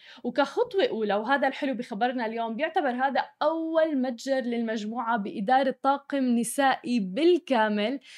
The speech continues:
إضافة إلى كونها مبادرة رائدة بين جميع أسواق هايبر ماركت التجارية في المملكة العربية السعودية. وبتؤكد لولو التزامها بالتمكين الاقتصادي للمرأة السعودية، بما في ذلك يتماشى مع خطة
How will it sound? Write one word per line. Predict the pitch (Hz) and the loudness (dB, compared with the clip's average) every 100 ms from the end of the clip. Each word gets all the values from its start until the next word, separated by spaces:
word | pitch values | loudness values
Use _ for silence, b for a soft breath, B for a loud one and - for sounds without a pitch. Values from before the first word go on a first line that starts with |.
| B | B
إضافة | 277 285 320 320 262 | 2 4 4 2 0
إلى | 254 | 0
كونها | 247 294 285 277 | 0 0 0 0
مبادرة | 233 226 262 269 247 220 208 | 0 0 2 2 0 2 2
رائدة | 254 - 214 247 | 2 0 -2 0
بين | 247 247 254 247 | 0 -2 -2 -2
جميع | 226 240 247 | -2 -4 -4
أسواق | - - 240 233 240 | -6 -2 -2 -2 -4
هايبر | 247 240 214 | -4 -4 -2
ماركت | 226 240 233 - | -2 -4 -8 -8
التجارية | 311 320 277 269 262 269 262 262 b b | -8 -4 -2 -2 -2 -2 -4 -6 b b
في | - 277 - | -2 0 2
المملكة | 247 247 240 247 | 2 2 0 0
العربية | 196 214 208 233 214 | 0 0 0 -2 -2
السعودية. | - - 160 175 165 - - B B | -4 -8 -8 -8 -10 -12 -14 B B
وبتؤكد | 247 240 - 294 - 233 | 0 0 0 -2 0 -2
لولو | 247 285 330 | 0 0 -2
التزامها | 254 - 240 202 269 302 262 240 302 | -4 -2 -2 4 4 4 0 0 0
بالتمكين | 233 262 254 233 233 294 247 | 0 -2 -2 -2 0 0 0
الاقتصادي | - - 269 285 269 220 | -4 -6 -6 0 2 2
للمرأة | 208 214 240 269 | 0 0 0 -2
السعودية، | - - 165 226 196 269 277 277 B B | -4 -6 -6 -4 -2 -2 -2 -6 B B
بما | 220 349 359 | 2 4 4
في | 349 311 | 0 -2
ذلك | 277 294 285 277 | 0 0 -2 -4
يتماشى | 269 254 262 - 262 | -2 -2 -2 -2 -2
مع | 240 208 | -2 -4
خطة | 294 - | -8 -6